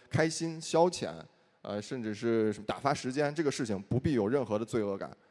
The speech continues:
就是你可能刷一些短视频平台，你就是为了干这件事情。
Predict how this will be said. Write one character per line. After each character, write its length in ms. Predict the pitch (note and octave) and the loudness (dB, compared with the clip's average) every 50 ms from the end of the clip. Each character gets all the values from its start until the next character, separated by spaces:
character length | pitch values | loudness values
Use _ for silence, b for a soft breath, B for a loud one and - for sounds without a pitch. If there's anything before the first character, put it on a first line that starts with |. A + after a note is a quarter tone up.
| b b b b b | b b b b b
就 100 | b D3+ | b -4
是 140 | C#3+ D3 C#3 | 0 0 0
你 160 | C#3+ D#3 F3+ | 0 0 -2
可 140 | F#3 E3+ B2+ | 0 0 0
能 340 | A2+ A2+ A#2+ C#3 D3 D#3+ D3 | 0 0 0 -2 -4 -6 -10
刷 320 | - - E3 D#3+ D#3+ D#3 | -6 -2 0 2 2 2
一 40 | C#3+ | 2
些 120 | C#3 D#3 | 2 0
短 160 | D#3+ C3 G#2 A2+ | 0 0 0 0
视 60 | B2+ | 0
频 120 | B2+ C#3 | -2 -2
平 140 | C3+ B2+ B2 | -4 -2 -2
台， 140 | C#3 B2 C#3 | 0 0 0
你 80 | B2+ | 0
就 100 | A2+ D3+ | -2 -2
是 80 | C3+ D3+ | -2 0
为 140 | D3 E3+ D#3 | 0 2 4
了 180 | A#2+ G#2+ G2+ G2+ - | 4 2 2 -2 -2
干 200 | - - A#2 A2 | -2 0 0 0
这 80 | G#2+ | 0
件 140 | G#2 G2 G#2 | 0 -2 -4
事 140 | G2+ G#2+ F#2+ | -6 -8 -10
情。 120 | F#2+ E2+ | -10 -12